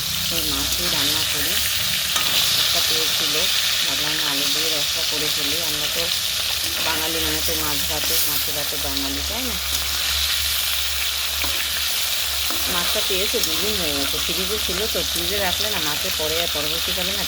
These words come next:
টেস্ট হয় না, টেস্ট লাগে না বন্ধুরা, তাই না?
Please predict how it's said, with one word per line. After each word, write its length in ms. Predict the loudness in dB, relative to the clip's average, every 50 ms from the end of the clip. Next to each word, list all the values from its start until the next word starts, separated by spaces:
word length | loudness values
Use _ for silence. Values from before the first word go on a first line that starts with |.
| -2
টেস্ট 360 | -2 -2 0 0 -2 -2 -2 -2 -2 -2
হয় 180 | -2 -2 -2 -2 -2
না, 60 | -4 -4 -4 -4 -4 -4 -4 -4 -4 -4 -4 -4 -2
টেস্ট 260 | -2 -2 -2 -2 -2 0 0
লাগে 180 | 0 0 0 0 0
না 60 | 0 -2
বন্ধুরা, 280 | -2 -2 -2 -2 -2 -2 -2
তাই 120 | -2 -2 -2
না? 60 | -4